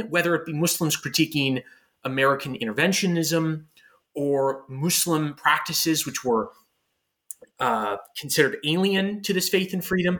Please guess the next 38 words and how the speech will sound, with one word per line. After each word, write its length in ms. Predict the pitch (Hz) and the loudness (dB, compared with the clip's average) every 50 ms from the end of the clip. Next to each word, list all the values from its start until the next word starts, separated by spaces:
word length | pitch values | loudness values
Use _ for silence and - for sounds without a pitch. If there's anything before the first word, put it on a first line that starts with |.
| - - | -4 -2
that 100 | - 190 | -2 0
they 100 | 190 196 | 0 0
just 220 | 196 185 185 - - | 0 0 -2 -2 -2
couldn't 280 | - 214 202 165 156 | 0 -2 0 -2 -2
join. 380 | 123 127 151 139 123 104 98 101 | -2 0 0 2 0 0 -2 -4
So 140 | - - 160 | -4 0 2
I, 140 | 147 143 - - - - - - | 2 2 0 -4 -10 -16 -8 -2
I, 180 | - 175 196 - - | -2 -2 0 0 -2
I 80 | 175 170 | 0 0
agree 360 | 175 160 139 165 208 240 240 | 0 -2 -2 -2 0 0 0
with 200 | 220 - - 165 | 0 -2 -2 -2
you 100 | 156 143 | -4 0
that, 180 | 151 151 156 | 0 0 0
like, 280 | 160 151 139 131 - - - - - - _ _ _ _ _ _ _ _ _ _ _ _ _ _ _ _ - 180 | 2 2 2 0 -2 -8 -20 -20 -20 -20 _ _ _ _ _ _ _ _ _ _ _ _ _ _ _ _ -6 -4
in 120 | 175 180 - - | -4 -4 -6 -6
order 360 | 196 196 202 208 196 185 175 | -2 0 0 0 0 0 -2
to, 460 | - - - 175 160 151 147 147 - | -4 -6 -6 -2 -2 -2 -2 -2 -4
to 260 | - - 156 131 - - | -2 -2 0 -2 -2 -2
be 520 | - 180 202 190 180 165 151 139 - _ _ _ _ _ _ - | -4 -2 0 0 2 0 0 -2 -6 _ _ _ _ _ _ -8
accepted, 600 | - - - 175 160 - - - 131 104 95 98 | -4 -2 0 2 0 0 0 -2 -2 -2 -2 -4
you 80 | 110 - | -12 -8
have 300 | - - 135 127 123 - - | 0 2 4 4 4 2 0
to, 200 | 135 113 - - - _ _ - | -2 -2 -2 -4 -12 _ _ -6
to 120 | - - - | -4 -2 0
toe 260 | - - 139 135 120 | 2 6 6 6 6
this 240 | 113 104 - - 127 | 6 2 -4 -2 -2
line. 320 | 117 117 110 107 107 107 | 0 2 2 0 -2 -4
So, 280 | - 175 170 156 160 - - - - - - | 0 2 2 2 0 -2 -12 -18 -20 -20 -10
so 300 | - - 208 196 190 - | -2 0 0 0 0 0
as 180 | - 190 175 185 | -2 -2 -2 -2
we, 160 | 202 - - | -2 -2 -2
eh, 120 | 185 - - 220 | -4 -4 -4 -6
we, 200 | 220 196 196 202 | -2 -2 -2 0
we, 140 | 196 208 | -2 -4
we're 200 | 208 196 196 190 | -2 -2 0 2
moving 280 | 190 226 240 254 247 226 | 2 2 2 0 -2 -4
from 160 | 226 240 226 | -4 -6 -6
Truman, 580 | - - 226 220 214 208 208 202 208 208 - | -4 0 0 0 2 2 -2 -4 -6 -10 -12